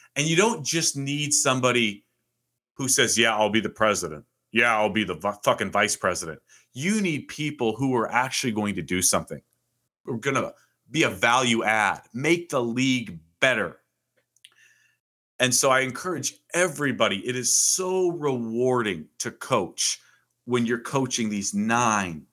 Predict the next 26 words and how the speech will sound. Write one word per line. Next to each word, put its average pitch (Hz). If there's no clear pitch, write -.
ten, 113
eleven, 120
twelve-year-old 120
kids, 87
thirteen-year-old 127
kids. -
And 143
then 180
at 170
some 160
point, 123
you 139
get 170
to 151
watch 127
them 107
blossom 113
into 135
productive 123
varsity 113
players. 143
And 135
many 190
of 143
the 123
coaches, 110